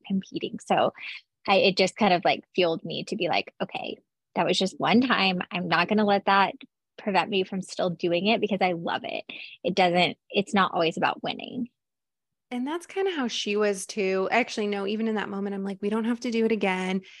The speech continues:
Speaker 2: And she's like, "Oh, I'm doing it again." <laughs> I was like, I didn't, honestly, I just didn't know. I blamed myself because I'm like, I didn't,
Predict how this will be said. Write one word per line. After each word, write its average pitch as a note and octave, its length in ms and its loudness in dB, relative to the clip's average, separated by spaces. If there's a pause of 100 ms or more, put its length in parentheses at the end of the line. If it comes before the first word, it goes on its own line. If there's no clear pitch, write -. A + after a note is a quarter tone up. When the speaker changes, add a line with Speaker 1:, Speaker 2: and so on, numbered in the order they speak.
(120)
Speaker 2:
And G#3 100 -2
she's G3+ 140 0
like, G3 160 2
"Oh, A3 120 8
I'm A3+ 300 8
doing A3+ 400 4
it G3 100 2
again." A#3+ 1500 2 (240)
<laughs> - 760 -12
I C#4 100 -12
was D#4 180 -8
like, C#4 320 -4 (320)
I B3 100 4
didn't, E4 360 6
honestly, C4+ 500 2
I C4+ 60 4
just A3+ 260 -2
didn't A3 360 0
know. G3+ 500 -2 (320)
I G#3 100 0
blamed G#3+ 380 2
myself B3 580 2
because G#3 200 -4
I'm G3+ 100 -4
like, G3+ 140 -6
I F#3+ 260 -4
didn't, G3+ 280 -2